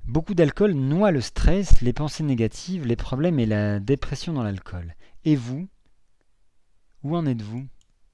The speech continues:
Le septième jour sera consacré à la vie sans alcool et l'équilibre. Nous allons essayer à ce moment-là de surmonter le stress et la dépression sans alcool.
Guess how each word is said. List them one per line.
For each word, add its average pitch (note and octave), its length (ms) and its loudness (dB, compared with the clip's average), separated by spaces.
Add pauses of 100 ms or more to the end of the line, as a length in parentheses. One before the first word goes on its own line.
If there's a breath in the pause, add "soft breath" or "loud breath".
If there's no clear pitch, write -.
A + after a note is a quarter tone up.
(3250 soft breath)
Le A#2+ 100 -8
septième E3+ 460 -2
jour F#3+ 260 -6
sera A#2 480 -4
consacré E3+ 760 -6 (480 soft breath)
à C#3 120 -2
la B2 100 0
vie C3 220 -4
sans C#3+ 280 -4
alcool E3+ 540 -4 (280)
et D#3+ 100 -4
l'équilibre. G2+ 840 -4 (540)
Nous B2+ 120 -4
allons C#3+ 180 0
essayer B2+ 320 -2
à F#3+ 60 2
ce - 120 -6
moment-là B2+ 300 -2
de C#3+ 60 -6
surmonter D3+ 640 -4
le A2+ 60 -2
stress - 540 -4 (400 soft breath)
et A#2 80 -4
la A2+ 100 0
dépression D3+ 840 -4 (380)
sans C#3+ 320 -6
alcool. E2+ 520 -10